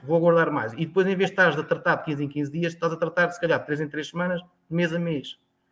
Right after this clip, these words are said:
E quando das contas, já chegaste ao final. Mas para isto tens que basear toda a tua decisão, a tua tomada de decisão em indicadores que tens que, tens que controlar. Porque se não controlares, não sabes a quantas andas. Isto é como irmos numa autoestrada e tens um limite de velocidade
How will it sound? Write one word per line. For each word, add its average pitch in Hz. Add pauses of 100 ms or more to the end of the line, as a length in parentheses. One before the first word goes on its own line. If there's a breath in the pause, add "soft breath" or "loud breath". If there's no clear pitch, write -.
(260)
E 147
quando 170
das 180
contas, 190
já 185
chegaste 170
ao 165
final. 143 (800)
Mas 165
para 202
isto 226
tens 240
que 185
basear 202
toda 214
a 190
tua 196
decisão, 185
a 160
tua 175
tomada 175
de 165
decisão 180
em 180
indicadores 165
que -
tens 156
que, 127
tens 139
que -
controlar. 107
Porque 139
se -
não 185
controlares, 185 (320 loud breath)
não 180
sabes 180
a 170
quantas 175
andas. 117
Isto 151
é 190
como 214
irmos 208
numa 202
autoestrada 202 (460 soft breath)
e 180
tens 185
um 196
limite 202
de 190
velocidade 185